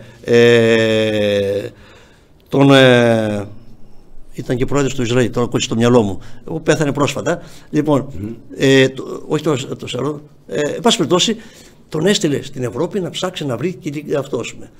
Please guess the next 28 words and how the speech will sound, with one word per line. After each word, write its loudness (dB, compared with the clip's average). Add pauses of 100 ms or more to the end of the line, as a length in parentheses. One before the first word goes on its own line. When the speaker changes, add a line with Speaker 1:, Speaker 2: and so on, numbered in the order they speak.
(280)
Speaker 1:
Και 0
όπλα, 0
αλλά -8 (100)
περισσότερο -6
να -8
κάνει -6
το -6
αυτό. -14 (140)
Και -4
ήρθε -4
σε -6
επαφή -10
με -4
τους -10
Γάλλους -4 (220)
και -14
τους -10
βοηθήσανε -6
κρυφά -4
οι -2
Γάλλοι -4 (220)
και -10
κάνανε -2
το -6
πυρηνικό -4
εργοστάσιο -4
στην -12
Τιμώνα. -2